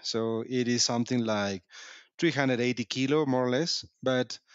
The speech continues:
it is not the right solution, because when you have heavy winds,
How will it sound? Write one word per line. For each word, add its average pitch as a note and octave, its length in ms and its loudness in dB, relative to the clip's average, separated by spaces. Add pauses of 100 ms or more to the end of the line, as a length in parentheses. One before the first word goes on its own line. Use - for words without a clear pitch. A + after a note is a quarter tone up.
(400)
it D3 140 2
is D3 140 2
not D3+ 240 4
the C#3 140 4
right C3 260 2
solution, C3+ 480 2
because B2+ 400 0
when C3 160 4
you C3 80 2
have C3+ 580 -2
heavy C#3+ 280 2
winds, C3+ 560 2